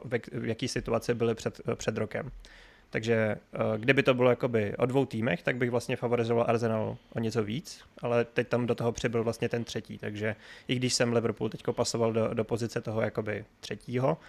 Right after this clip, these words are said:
tak vlastně i ta, eh, jako vůbec, eh, vlastně prezence, eh, Liverpoolu v tý-, v tom ti-, ti-, title race trošku do toho hází vib-, vidle. Nicméně i tak, eh,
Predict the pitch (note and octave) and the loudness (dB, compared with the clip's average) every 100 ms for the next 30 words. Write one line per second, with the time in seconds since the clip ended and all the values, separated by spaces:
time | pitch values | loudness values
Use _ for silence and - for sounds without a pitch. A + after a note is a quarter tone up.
0 | - - - - A#2 A2+ A2 A#2 - A#2 | -20 -20 -16 -8 -2 -2 -2 -2 0 0
1 | A2+ A#2+ - A#2+ - A2+ A2 A2 - - | 0 -2 -4 -4 0 0 2 -2 -6 -14
2 | - A2 A2 G#2+ A2 _ - - A#2 A2 | -8 -6 -4 -6 -8 _ -16 -8 -4 -4
3 | A2 A#2 A#2 - - A#2+ A2 G#2+ A2 A#2 | -4 -2 -2 -2 -6 -2 0 0 0 0
4 | A#2 A#2+ A#2 A#2+ A#2 A#2 A2+ - - - | 0 0 0 0 0 -4 -4 -10 -20 -12
5 | - A#2+ A#2 A#2 - A#2 A#2 B2+ A#2 - | -2 0 2 0 -2 -4 -2 -4 -6 -4
6 | B2 A#2 A#2 B2 B2 B2+ A#2 A#2+ A#2 - | -4 0 0 0 0 2 2 2 0 0
7 | A#2 - A#2 A#2 A2+ A2+ A2+ A2 G#2 - | -4 -2 0 2 4 2 0 -2 -4 -4
8 | A#2+ A2 G#2+ G#2 - A2+ A2 G#2+ - - | -4 -2 -2 -2 -4 -2 -2 -2 -4 -6
9 | B2+ A#2+ - - C3 A2+ A2 A2 | 0 0 -2 -2 2 4 4 2